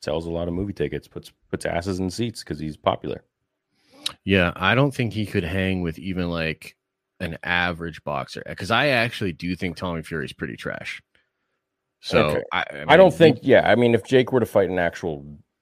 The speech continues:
Speaker 1: you know, someone very, uh, esteemed, uh, I don't think it would go well.
Speaker 2: Oh, he'd be annihilated.
Speaker 1: Yeah.
Speaker 2: Yeah.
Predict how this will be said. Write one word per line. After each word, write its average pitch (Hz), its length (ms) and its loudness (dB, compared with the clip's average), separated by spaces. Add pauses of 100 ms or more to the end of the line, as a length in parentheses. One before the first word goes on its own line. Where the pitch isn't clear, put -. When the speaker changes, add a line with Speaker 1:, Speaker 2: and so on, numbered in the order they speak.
Speaker 1:
you 90 160 -12
know, 71 180 -10 (800)
someone 78 560 -2 (1080)
very, 80 600 -4
uh, 65 160 -8
esteemed, 71 840 -12
uh, 65 640 -12
I 71 60 -14
don't 73 180 -12
think - 160 -16
it - 40 -18
would - 120 -14
go - 100 -10
well. - 220 -16 (480)
Speaker 2:
Oh, 127 140 2
he'd 82 140 -6
be 92 100 -4
annihilated. 73 840 -4 (500)
Speaker 1:
Yeah. - 140 -10 (1500)
Speaker 2:
Yeah. 80 200 -8